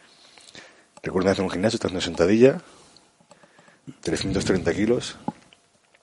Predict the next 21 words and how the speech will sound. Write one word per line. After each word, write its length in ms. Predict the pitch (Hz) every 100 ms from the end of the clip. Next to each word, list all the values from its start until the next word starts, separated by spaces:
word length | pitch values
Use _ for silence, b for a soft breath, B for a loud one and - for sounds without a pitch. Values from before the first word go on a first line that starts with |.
| _ _ _ _ - -
y 580 | 90 78 73 71 67 64 B B B B B B B B B B B B B B _ _ _ _ _ _ _ -
yo 140 | 87
aquí 120 | 95 95
voy 120 | 92
a 200 | 82 76
abrir 240 | 80 85 87
mi 80 |
corazón, 340 | 82 76 - 67
o 20 |
sea, 240 | 82 69 - - - - _ _ -
los 100 | -
pensamientos 480 | 92 90 95 113 -
que 80 |
yo 40 | 117
tenía 220 | 101 92
en, 200 | 85 -
en 120 | 82
el, 100 | 80 71 67
en 100 | -
el 40 | 80
gimnasio, 420 | 76 92 - 110